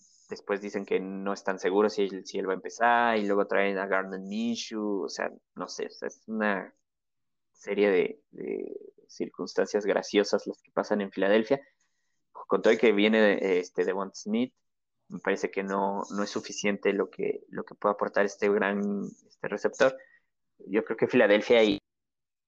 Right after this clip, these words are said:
y, y los Giants están en, en plena reconstrucción. Este, los Giants todavía, a-,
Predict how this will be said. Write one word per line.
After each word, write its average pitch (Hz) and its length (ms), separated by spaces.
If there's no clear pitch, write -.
y, 98 500
y 95 280
los 95 440
Giants 110 680
están 104 760
en, 64 280
en 101 140
plena 107 300
reconstrucción. 135 840
Este, 64 560
los 90 120
Giants 104 520
todavía, 104 440
a-, 92 140